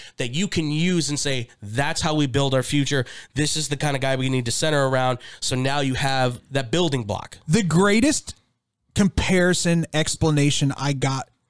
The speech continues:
Speaker 2: for the differences between the two
Speaker 1: Mm-hmm.
Speaker 2: is that Pickett is the more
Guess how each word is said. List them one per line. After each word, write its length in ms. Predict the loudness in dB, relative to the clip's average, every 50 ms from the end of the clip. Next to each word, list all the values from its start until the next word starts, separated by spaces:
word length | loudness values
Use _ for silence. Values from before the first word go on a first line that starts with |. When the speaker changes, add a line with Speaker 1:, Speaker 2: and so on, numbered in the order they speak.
| _ _
Speaker 2:
for 400 | _ -4 0 2 2 4 2 2
the 140 | 2 0 -2
differences 800 | -2 -4 -8 -2 -2 -2 0 2 0 0 0 2 0 -2 -2 0
between 500 | -2 -2 -2 -2 -2 0 2 2 4 4
the 100 | 2 0
two 240 | 0 -2 -4 -4 -6 -6 -4
Speaker 1:
Mm-hmm. 360 | -2 0 0 0 -2 -2 -4 -8 _ _ -20 -20 _ _ -6 -2
Speaker 2:
is 480 | 0 2 2 2 2 0 -2 -6 -8 -10 _ _ _ _ _ _ _ -6
that 360 | 0 2 2 2 0 -2 -2 0
Pickett 360 | 0 2 2 2 0 -2 0 0
is 220 | 0 0 0 0
the 80 | 0 2
more 420 | 4 4 4 4 4 2 0 -4